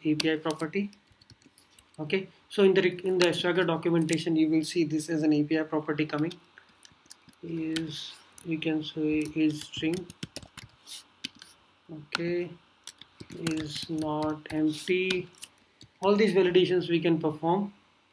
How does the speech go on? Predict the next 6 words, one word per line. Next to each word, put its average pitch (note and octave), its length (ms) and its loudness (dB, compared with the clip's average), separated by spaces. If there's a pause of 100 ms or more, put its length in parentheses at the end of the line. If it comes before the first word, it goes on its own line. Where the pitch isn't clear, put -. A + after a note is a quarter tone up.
(1080)
on D#3+ 340 2
these D#3 400 2
D D#3+ 240 -2
T D#3+ 140 2
O D#3 60 2
properties, E3+ 680 -2